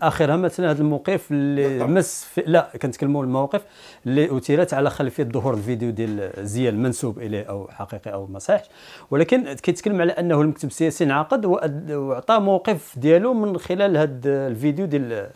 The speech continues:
Speaker 1: المنسق الوطني.
Speaker 2: شوفوا أستاذ.
Speaker 1: واش هذا هو يختلق بيانات أم أنه ن-، كيكتفي غير بمن حضر؟
Speaker 2: شوفوا أستاذ، أنا نعطيك الحجة والدليل.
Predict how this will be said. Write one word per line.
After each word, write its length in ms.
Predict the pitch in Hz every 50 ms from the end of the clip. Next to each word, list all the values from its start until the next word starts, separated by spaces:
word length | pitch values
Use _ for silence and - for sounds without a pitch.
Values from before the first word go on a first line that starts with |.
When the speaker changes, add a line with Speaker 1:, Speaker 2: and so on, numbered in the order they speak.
| _ _ _ _ _ _ _ _ _ - -
Speaker 1:
المنسق 600 | 123 117 113 110 120 131 117 - - 120 - 123
الوطني. 320 | 113 113 - 101 92 92 92 - _ _ _ _ _ _ _
Speaker 2:
شوفوا 320 | - - 165 160 151 165 151
أستاذ. 220 | 143 - - 82 -
Speaker 1:
واش 220 | 156 175 175 -
هذا 220 | 156 160 175 170 160
هو 380 | 151 165 180 175 151 - - - - _ _ _ _ -
يختلق 640 | 139 - - - - 170 160 151 147 131 - - - - _ _ _ _ _ _ _ 117
بيانات 560 | 123 127 123 123 127 156 202 254 285 285 - - - -
أم 120 | 202 - -
أنه 340 | 233 226 220 214 196 214 226
ن-، 420 | 220 214 214 208 190 190 190 185 170
كيكتفي 480 | - 190 180 - - 190 170 - 202
غير 160 | 180 170 175
بمن 260 | 151 165 160 170 151 -
حضر؟ 320 | - 151 120 110 104 95 - _ _ _ _ - - - - -
Speaker 2:
شوفوا 240 | _ - 156 147 143
أستاذ، 260 | 135 139 - - - - - _ _ _ _ _ _ _ _ _ - - - _ - _ -
أنا 140 | 113 131
نعطيك 200 | 139 123 139 135
الحجة 340 | 117 101 - - 117 101 120
والدليل. 360 | 123 104 95 104 87 71 -